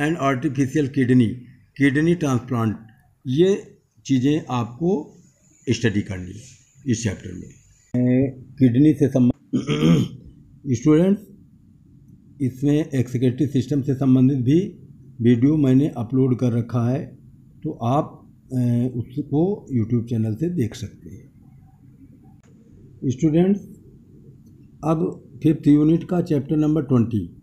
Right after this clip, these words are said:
locomotion and movement, इसमें क्या study करना है, Skeletal muscles, contractile proteins, contractile protein कौन से हैं,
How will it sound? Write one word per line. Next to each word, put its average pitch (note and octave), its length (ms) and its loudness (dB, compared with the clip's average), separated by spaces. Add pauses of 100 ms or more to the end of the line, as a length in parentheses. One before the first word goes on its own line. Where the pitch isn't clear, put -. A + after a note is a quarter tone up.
(300)
locomotion D3+ 680 0
and D#3 240 0
movement, A2 380 2 (680)
इसमें D3 300 0
क्या D#3 220 2
study D3+ 280 -2
करना D#3 260 0
है, D3+ 100 2
Skeletal C#3 440 0
muscles, B2+ 360 0 (720)
contractile C#3 600 2
proteins, C3 760 0 (240)
contractile C3 480 -2
protein D3 440 0
कौन D#3 180 0 (100)
से D#3+ 60 0
हैं, E3+ 640 -2